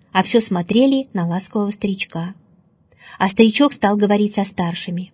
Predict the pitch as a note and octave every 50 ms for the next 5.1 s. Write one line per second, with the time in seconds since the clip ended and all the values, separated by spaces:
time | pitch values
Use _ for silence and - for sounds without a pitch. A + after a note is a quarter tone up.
0 | _ _ _ _ _ _ _ _ _ _ _ _ - - - - - G#3 G#3 A#3
1 | A3+ A3 A3 G#3 G#3+ G#3+ - - - B3 C4+ B3 A#3 G#3+ F#3 - F#3+ F#3 F#3+ F#3
2 | G3 - - C4 C4 B3+ A#3+ A#3+ - F3+ G#3 A3 G#3+ G#3+ G#3 G3+ A3+ G#3+ G#3+ -
3 | G3+ F#3+ - - C4 C4+ C4+ B3+ B3 A#3 A3+ - G3 G3+ G#3+ G#3+ G#3 G#3 G#3 -
4 | - - F#3+ G#3 G#3+ G3+ - - G3 G3 G3 F#3+ F#3+ G3 G3 - - F#3+ F3+ F3
5 | - -